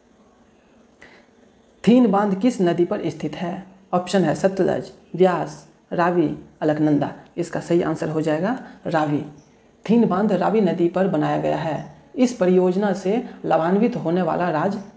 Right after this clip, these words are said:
पंजाब है। Next question है,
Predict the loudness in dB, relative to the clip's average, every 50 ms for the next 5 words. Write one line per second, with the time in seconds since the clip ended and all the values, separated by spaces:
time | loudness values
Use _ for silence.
0 | -8 -4 -2 0 0 0 0 -2 -2 -4 -6 -8 -8 -8 -10 -16 -20 _ _ _
1 | _ _ _ _ _ _ _ _ _ _ _ _ _ _ _ _ _ _ _ _
2 | -20 -20 -20 -20 -20 _ -20 _ _ -20 -20 -20 _ _ _ _ _ _ -20 -20
3 | -20 -20 -20 _ _ _ _ _ _ _ _ _ _ _ _ _ _ _ _ _
4 | _ _ _ _ _ _ _ _ _ _ _ _ _ _ _ _ _ _ _ _
5 | _ _ _ _ _ _ _ _ -20 -20 -20 -18 _ -2 0 0 0 0 0 -2
6 | -2 0 0 -2 -2 0 0 0 0 -2